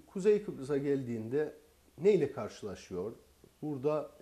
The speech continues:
e, nasıl karşılanıyor? E, buradaki hazırlık eğitimi, e, süresince hangi imkanlardan yararlanıyor?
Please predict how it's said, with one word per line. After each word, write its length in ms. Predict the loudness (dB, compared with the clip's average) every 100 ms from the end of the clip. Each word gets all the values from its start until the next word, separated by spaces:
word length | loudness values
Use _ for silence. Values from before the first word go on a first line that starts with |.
| -8
e, 140 | 0
nasıl 280 | 0 0 -2
karşılanıyor? 840 | 0 0 -2 -4 -4 -4 -4 -6
E, 420 | -8 -14 -12 -8
buradaki 380 | -6 -2 0 0
hazırlık 480 | 0 0 0 -2 -2
eğitimi, 580 | -2 -2 -2 0 0 -4 -10 -20 _ _ _
e, 60 | -4 -2 -2 -4 -6
süresince 680 | -6 -2 -2 -2 -6 -4 -4
hangi 340 | 0 2 4
imkanlardan 760 | 2 0 0 0 2 0 0 -4
yararlanıyor? 800 | -2 -2 -2 -4 -4 -4 -4